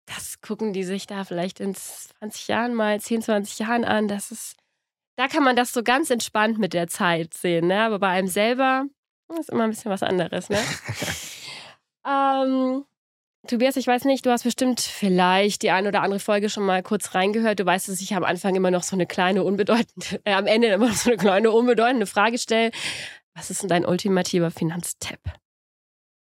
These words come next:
Speaker 2: Mm, langfristig investieren,
Speaker 1: Mhm.
Speaker 2: investieren in E T Fs, ähm, und sich einfach dran trauen.
Speaker 1: Ja,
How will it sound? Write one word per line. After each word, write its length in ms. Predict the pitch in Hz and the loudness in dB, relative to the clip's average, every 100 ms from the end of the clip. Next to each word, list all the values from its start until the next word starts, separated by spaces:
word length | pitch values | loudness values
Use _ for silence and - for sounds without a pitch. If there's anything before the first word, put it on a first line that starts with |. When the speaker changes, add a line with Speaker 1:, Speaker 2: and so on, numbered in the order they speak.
| _ _ _ _ _ - | _ _ _ _ _ -4
Speaker 2:
Mm, 680 | 104 98 92 90 90 87 82 _ | 0 2 2 0 0 -4 -8 _
langfristig 720 | 110 92 107 113 - 139 143 131 | -4 0 0 -2 -4 -4 -4 -4
investieren, 600 | 131 135 - 127 143 190 | -4 -4 -4 -4 -4 -4
Speaker 1:
Mhm. 380 | 196 180 180 214 _ - | -4 -2 -4 -8 _ -6
Speaker 2:
investieren 680 | 170 - - - 95 90 | -4 -6 -6 -4 -2 -2
in 160 | - 87 | -4 -4
E 120 | 82 | -4
T 120 | 80 | -2
Fs, 380 | 82 131 - - _ _ _ _ _ _ _ _ _ _ _ _ _ | -2 -2 -4 -14 _ _ _ _ _ _ _ _ _ _ _ _ _
ähm, 840 | 98 95 95 95 98 95 95 80 - _ _ _ _ - | -4 -2 -2 -2 -2 -2 -6 -10 -18 _ _ _ _ -10
und 140 | 202 | -8
sich 180 | 202 - | -6 -4
einfach 300 | 208 214 190 | -4 -4 -6
dran 200 | 190 214 | -4 -4
trauen. 380 | - 147 147 - _ _ - | -4 -8 -8 -12 _ _ -12
Speaker 1:
Ja, 200 | 185 | -12